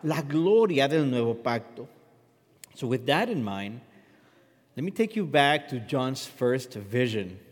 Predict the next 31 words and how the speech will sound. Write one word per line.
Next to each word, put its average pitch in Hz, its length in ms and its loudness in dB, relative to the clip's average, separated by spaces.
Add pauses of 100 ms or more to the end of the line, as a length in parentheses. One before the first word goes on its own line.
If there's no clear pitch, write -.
(800)
where 131 120 -2
he 170 140 -6
saw 170 400 2
the 120 400 2
heavenly 143 480 0
throne 139 560 2
of 104 160 -6
God. 87 320 -10 (280)
I 147 40 -6
want 208 100 0
you 226 60 0
to 202 80 4
listen 175 440 -6 (440)
to 127 100 -8
when 120 180 0
John 117 460 0 (720)
wrote 135 180 0
there. 98 300 -8 (720)
Con 151 180 -2
eso 156 160 -2
en 147 140 0
mente, 165 260 0
quiero 175 220 0
llevarle 147 480 4
a 127 40 4
la 117 120 2
primera 131 340 0
visión 139 540 -4
que 113 140 -6
tuvo 123 260 -6
Juan, 117 540 -6